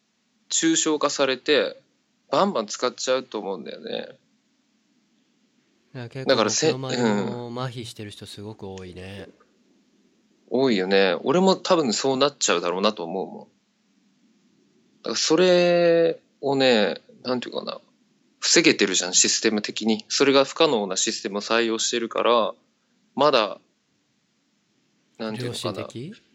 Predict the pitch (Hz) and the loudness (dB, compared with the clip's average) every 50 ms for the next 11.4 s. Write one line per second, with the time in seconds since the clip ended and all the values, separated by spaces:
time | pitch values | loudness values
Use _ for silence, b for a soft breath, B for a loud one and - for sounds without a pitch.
0 | - - 127 123 120 117 113 101 110 - 107 117 117 117 110 - - 123 113 110 | -6 -4 -2 -2 0 -2 -2 -4 -4 -2 0 2 2 2 2 -2 -4 -2 0 2
1 | 110 107 104 101 98 95 - _ _ _ _ _ _ _ _ _ _ - - - | 2 2 2 2 0 0 -4 _ _ _ _ _ _ _ _ _ _ -6 0 2
2 | 165 160 165 147 120 113 147 170 165 - - 117 101 98 98 101 - 113 107 104 | 4 6 6 6 6 4 4 4 4 2 0 0 2 0 0 -2 -2 0 0 2
3 | 98 95 90 101 101 101 107 104 104 101 101 98 98 92 - 104 104 107 104 - | 0 0 -2 -2 -2 -2 -2 0 -2 -2 -2 -4 -6 -6 -6 -4 -4 -4 -4 -4
4 | - - 82 85 110 131 - _ _ _ _ _ _ _ _ _ _ _ _ _ | -6 -6 -6 -6 -8 -10 -14 _ _ _ _ _ _ _ _ _ _ _ _ _
5 | _ - - 117 110 117 120 123 113 - 127 131 131 127 - 123 113 117 131 123 | _ -4 2 4 4 4 4 2 0 -2 -2 -2 -2 0 0 2 4 4 2 2
6 | 107 98 - 87 82 85 87 - - 107 101 95 - 104 101 95 92 98 104 101 | 0 -4 -6 -6 -6 -6 -6 -8 -6 -6 -6 -4 -2 0 0 0 0 0 0 -2
7 | 98 95 87 90 - - - 92 - - 98 98 98 - - - 101 98 98 98 | 0 -2 -4 -6 -8 -8 -10 -8 -6 -2 -2 -2 -2 -4 -4 -2 -2 -2 -2 -2
8 | 101 104 104 101 - 104 104 104 104 - 90 90 - - _ _ _ _ _ _ | -6 -8 -8 -8 -6 -4 -4 -4 -4 -4 -6 -6 -6 -6 _ _ _ _ _ _
9 | _ _ _ _ _ _ _ _ _ _ - - 95 92 92 - 73 - - - | _ _ _ _ _ _ _ _ _ _ -14 -12 -12 -10 -8 -10 -10 -6 -4 -4
10 | - - - - - - 117 117 117 120 117 110 113 110 107 107 104 107 104 - | -2 -2 -4 -8 -4 -2 2 2 4 4 4 4 4 6 6 4 2 0 0 2
11 | 123 113 101 - - - - - | 2 2 2 0 -6 -10 -12 -16